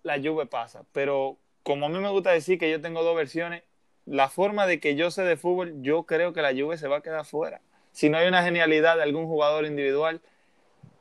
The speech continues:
no creo que ese equipo pueda ganarle a un Lyon, que es cierto, tiene cuatro, tres meses sin jugar, pero recupera a su mejor jugador que Depay, y juegan contra el P S G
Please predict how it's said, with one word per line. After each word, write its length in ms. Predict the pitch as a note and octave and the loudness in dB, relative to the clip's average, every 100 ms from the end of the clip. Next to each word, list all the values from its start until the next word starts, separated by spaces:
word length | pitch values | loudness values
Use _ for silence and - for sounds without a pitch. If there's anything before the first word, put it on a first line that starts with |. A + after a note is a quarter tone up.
| _ _ _ | _ _ _
no 240 | - D3+ E3 | -4 0 4
creo 180 | F#3 D#3 | 4 4
que 100 | E3 | 2
ese 160 | E3 | 2
equipo 280 | C#3+ D#3 C#3 | 0 0 0
pueda 240 | C#3+ D3+ | 2 4
ganarle 320 | D3+ D3 D3+ D3+ | 4 0 0 0
a 40 | |
un 100 | D3+ | 0
Lyon, 260 | D3 D#3 D#3 | 0 0 -2
que 100 | E3 | -6
es 80 | |
cierto, 460 | - F#3 G3 D3 C3 | 0 4 4 2 -4
tiene 240 | D#3 F3 | -4 -6
cuatro, 400 | D#3+ F3 F3 D#3+ | -2 0 0 -2
tres 220 | C3+ E3 E3 | -4 -4 -6
meses 240 | E3 D#3 | -12 -12
sin 120 | D#3+ | -10
jugar, 320 | D3 D3+ D#3 C#3 | -4 -2 -2 -2
pero 180 | C#3+ C3+ | -6 -6
recupera 460 | C#3 C#3 D3 E3 | -6 -6 -4 -4
a 20 | |
su 80 | E3 | -4
mejor 240 | D#3+ D#3 D#3+ | -10 -8 -2
jugador 320 | D3+ D3+ C#3+ | 0 0 -2
que 140 | D3+ | -2
Depay, 400 | C#3 B2 D3+ D3+ - _ _ _ _ _ | -2 0 0 0 -8 _ _ _ _ _
y 100 | C#3+ | -2
juegan 440 | B2+ E3 G3 F#3+ | 4 6 6 4
contra 480 | E3+ D#3 D#3 D3 C3+ _ _ _ _ - | 0 0 4 4 4 _ _ _ _ -4
el 220 | C#3+ C3+ | -2 0
P 140 | F3 | 0
S 200 | F#3 E3+ | 0 0
G 260 | D#3+ F#3 | 0 -2